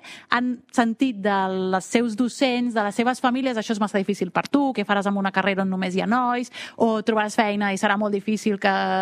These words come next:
puguis, eh, doncs, compatibilitzar-ho amb vida, amb vida familiar», no? Llavors, tota aquesta classe de missatges, no deixen de ser estereotips, que una mica és el que està sobrevolant això que comentem aquí,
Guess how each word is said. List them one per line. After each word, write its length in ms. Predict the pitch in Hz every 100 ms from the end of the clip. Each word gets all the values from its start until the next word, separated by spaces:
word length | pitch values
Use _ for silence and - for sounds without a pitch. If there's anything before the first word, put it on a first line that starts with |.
| 190 196 190
puguis, 420 | 226 220 214 190
eh, 320 | 196 190 190 - -
doncs, 200 | 233 226
compatibilitzar-ho 680 | 254 220 220 214 202 208 208
amb 100 | 208
vida, 280 | 202 196 185
amb 120 | 190
vida 160 | 196 180
familiar», 680 | 190 185 185 240 262 269 247
no? 120 | 269
Llavors, 160 | 233 214
tota 220 | 220 254
aquesta 260 | 254 262
classe 260 | 240 233 226
de 100 | 226
missatges, 680 | 214 - 240 214 208 269 - - -
no 80 | 220
deixen 180 | 226 214
de 80 | 214
ser 80 |
estereotips, 600 | 220 233 220 196 247 240 -
que 80 |
una 120 | 190 196
mica 180 | 202
és 100 | 202
el 120 | 190 185
que 100 | 185
està 180 | 202
sobrevolant 420 | 190 202 202 196 196
això 160 | 196
que 100 | 196
comentem 340 | 190 190 190 190
aquí, 260 | 190 247